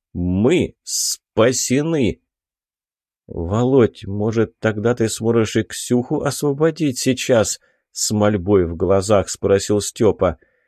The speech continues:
"Не сможет", ответил за меня Рауль. "Она сейчас совершенно в другом месте, и отсюда её никак не достать. А нам надо быстрее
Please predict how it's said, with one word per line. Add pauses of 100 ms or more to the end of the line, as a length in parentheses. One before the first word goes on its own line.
(320)
"Не
сможет", (280)
ответил
за
меня
Рауль. (260)
"Она
сейчас
совершенно
в
другом
месте,
и
отсюда
её
никак
не
достать. (360)
А
нам
надо
быстрее